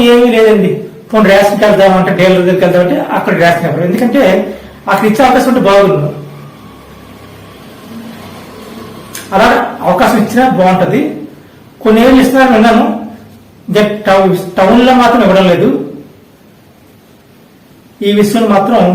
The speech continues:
ప్రభుత్వం ఒక నిర్ణయం తీసుకోవాలా. ఎందుకంటే మీరు ఇంటింటికి రేషన్ ఇస్తున్నారు అని చెప్తున్నారు, కానీ వారు ప్రతి ఒక్కరికి టెన్షన్‌తోనే నడుస్తుంది.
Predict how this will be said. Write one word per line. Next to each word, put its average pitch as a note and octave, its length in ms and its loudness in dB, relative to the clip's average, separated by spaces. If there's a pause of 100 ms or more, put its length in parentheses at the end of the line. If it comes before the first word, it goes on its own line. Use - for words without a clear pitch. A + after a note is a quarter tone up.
(120)
ప్రభుత్వం F3 400 -2 (960)
ఒక D#3 60 -6 (100)
నిర్ణయం F3+ 300 -2
తీసుకోవాలా. E3+ 440 -4 (600)
ఎందుకంటే G#3+ 360 2 (500)
మీరు G3 200 4
ఇంటింటికి B3 480 2 (100)
రేషన్ F3+ 300 0
ఇస్తున్నారు F3+ 580 0 (360)
అని F#3+ 200 0
చెప్తున్నారు, G#3+ 560 2
కానీ A#3+ 220 0 (1000)
వారు G3+ 260 4
ప్రతి G3 300 0
ఒక్కరికి A#3+ 280 0 (140)
టెన్షన్‌తోనే B3 640 2 (600)
నడుస్తుంది. F3 420 -2